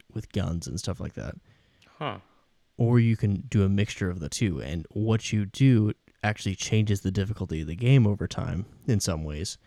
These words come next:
Speaker 1: and affects what ending you end up with. And the endings in, in that game were done well enough that even if I were to get the bad ending, it would have been okay. And I got, like, you know, there was, like, a really bad ending where you just did everything wrong,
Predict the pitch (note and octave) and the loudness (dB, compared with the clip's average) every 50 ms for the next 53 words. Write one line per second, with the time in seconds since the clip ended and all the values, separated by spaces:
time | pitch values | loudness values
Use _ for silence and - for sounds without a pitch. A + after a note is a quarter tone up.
0 | _ _ _ _ _ _ _ _ _ _ - A2+ G#2+ G#2+ G2+ F#2+ - - - - | _ _ _ _ _ _ _ _ _ _ 0 2 4 4 4 2 0 -4 -6 -6
1 | G2 G2 - - F#2 F2 E2+ E2 F2+ F2 D#2 D2+ D2 D2+ B1+ B1 - - - - | -6 -6 -6 -6 -4 -4 -2 -2 -2 -2 -2 -4 -6 -8 -8 -10 -10 -12 -14 -14
2 | - - - - - - - _ _ _ _ _ _ _ _ _ _ _ _ _ | -14 -14 -14 -16 -18 -20 -20 _ _ _ _ _ _ _ _ _ _ _ _ _
3 | _ _ _ _ _ _ - A2 G2+ G2 G2 - - - A#2+ A#2+ G#2+ G#2+ B2+ C#3 | _ _ _ _ _ _ 2 2 4 2 0 -2 -6 -2 -2 0 2 2 4 6
4 | C3 C3 A#2+ A2 - - - F2 F#2 - - _ _ _ _ _ _ _ _ _ | 6 6 6 4 0 -6 -8 -10 -12 -14 -16 _ _ _ _ _ _ _ _ _
5 | _ _ - - - _ A#2+ A2+ G#2 G2 F2+ E2 C2+ D2+ G2+ G#2+ G#2 F#2+ F#2 - | _ _ -16 -16 -6 _ 2 2 2 2 0 -2 -4 -4 -4 -4 -2 -2 -2 -4
6 | - - G#2 G2 G2+ - G2 G2+ A2 G#2 G2+ F#2 F2 F2 E2 E2 D#2 D2 F2 - | -4 -2 -4 -2 -2 0 0 0 2 2 0 0 -2 -2 -4 -6 -6 -8 -10 -10
7 | - _ _ _ _ _ _ _ _ _ - A2+ G2+ - - A2 G#2 G2+ G2 - | -14 _ _ _ _ _ _ _ _ _ -2 -2 -2 -2 0 0 0 0 0 0
8 | G2 F#2+ F#2+ - F#2 F#2 - - - G2 - E2+ E2 E2 D2 A#1 - - - - | 0 -2 -2 -2 -4 -6 -8 -8 -8 -6 -4 -4 -4 -4 -4 -6 -6 -8 -8 -6
9 | - - F2 - C2 B1 B1 - - - A#2+ E2+ D2 D2 B2+ - - - - G#2 | -4 -4 -4 -4 -4 -6 -6 -8 -6 -4 -4 -2 -2 -4 -6 -8 -10 -6 -2 -2
10 | G#2 G#2 G2 A#1 E2+ D#2+ - - - - _ _ _ _ _ _ _ _ _ - | 0 0 0 -2 -4 -6 -8 -10 -16 -20 _ _ _ _ _ _ _ _ _ -20
11 | - - _ _ _ - B2 A2 F#2 G2 G2 G2+ - F2 - - - G2 G2+ G2 | -20 -20 _ _ _ 0 0 2 2 0 0 -2 -4 -6 -8 -6 -4 -2 0 0
12 | G#2+ A2 A#2 A#2+ A2+ G#2+ G#2+ G#2+ G#2 G2+ G#2 G2+ G2 F#2+ F2+ E2 F2 F2+ - - | 2 2 2 2 2 2 2 0 0 0 0 0 0 0 -2 -2 -2 -4 -4 -6
13 | G2+ - - - - - - F2 G2 - F#2+ F#2 - - G2+ G2 F#2 E2+ E2+ E2+ | -6 -4 -4 -6 -6 -6 -4 -4 -2 0 0 0 0 0 0 -2 0 -2 -2 -4
14 | E2 D#2 - - | -4 -6 -8 -10